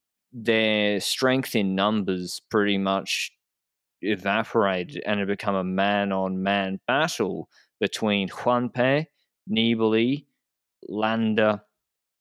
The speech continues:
Carapaz, and Hindley with Bookman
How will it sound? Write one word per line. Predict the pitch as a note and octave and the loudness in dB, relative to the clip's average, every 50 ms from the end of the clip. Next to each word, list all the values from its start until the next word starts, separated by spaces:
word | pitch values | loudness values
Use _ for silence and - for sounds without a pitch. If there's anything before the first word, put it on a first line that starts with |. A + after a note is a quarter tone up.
| _ _ _ - | _ _ _ -2
Carapaz, | - G2+ G2 G2+ G2+ G2 - - G2+ F#2+ F#2 F#2 F#2 F2+ F2+ - - - _ _ - | 0 2 2 2 0 0 0 0 0 0 0 0 -2 -2 -6 -8 -10 -14 _ _ -6
and | G#2 G#2 G2+ F#2+ F#2 F2+ F2+ F2 - | -4 -2 -2 -2 -2 -4 -6 -8 -10
Hindley | - - - B2+ C3+ C3 A#2 G2 F#2 F#2 D#2+ G#1+ - F#2 | -10 -4 0 2 2 2 2 0 -2 -4 -4 -6 -4 -6
with | G2+ - - _ | -6 -6 -6 _
Bookman | - A2 G#2+ - - A2 G#2 G2 G2 F#2 | -2 -2 -2 -2 -2 -4 -2 -2 -2 -4